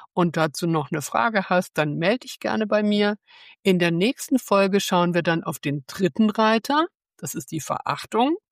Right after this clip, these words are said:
Und warum Ironie und Sarkasmus zwar wirk-, wirk-, wirklich witzig wirken,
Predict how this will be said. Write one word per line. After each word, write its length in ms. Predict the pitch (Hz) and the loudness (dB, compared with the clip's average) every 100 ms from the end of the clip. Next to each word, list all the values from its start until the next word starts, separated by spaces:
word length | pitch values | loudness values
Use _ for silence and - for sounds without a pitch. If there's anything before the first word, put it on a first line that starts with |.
| _ _ - - - | _ _ -20 -14 0
Und 180 | 180 | 0
warum 360 | 170 175 175 - | 2 2 2 0
Ironie 540 | 262 262 262 220 196 175 | 2 4 6 6 6 4
und 120 | 165 | 2
Sarkasmus 720 | 165 151 - 190 - 160 - | -2 -4 -2 -2 -2 -6 -6
zwar 260 | - 147 147 | -4 -4 -4
wirk-, 320 | 143 196 311 _ - | -2 0 0 _ -20
wirk-, 500 | - 214 226 - _ - | -12 -4 -2 -4 _ -8
wirklich 580 | 180 254 311 - 262 349 | 0 0 0 -4 -6 -6
witzig 600 | 196 190 233 - 214 180 | -4 -2 -2 -2 -4 -4
wirken, 480 | 165 208 320 - | 0 2 2 2